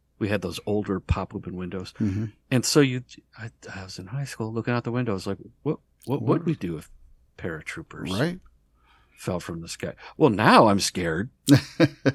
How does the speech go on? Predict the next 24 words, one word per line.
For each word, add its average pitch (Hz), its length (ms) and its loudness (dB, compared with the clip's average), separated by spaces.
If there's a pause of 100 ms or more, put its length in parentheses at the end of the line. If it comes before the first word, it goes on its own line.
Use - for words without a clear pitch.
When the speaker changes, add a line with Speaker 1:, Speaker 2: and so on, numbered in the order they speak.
(680)
Speaker 1:
but 147 120 10
I 156 40 12
wouldn't 170 200 10
have 127 160 10
thought 135 260 8
twice - 320 2
about 101 240 6
it 95 60 0
before 151 340 -2
that - 140 0
movie. 87 260 -8
So - 180 -6 (100)
it, - 200 -12 (140)
it - 120 -12
was 214 100 -12
pretty 190 220 -4
good. 147 200 -2 (300)
Speaker 2:
Well, 139 220 10
and 135 240 6
that 135 340 4
Speaker 1:
Um, - 60 8
Speaker 2:
movie 135 220 10
came 123 280 6
out 120 300 4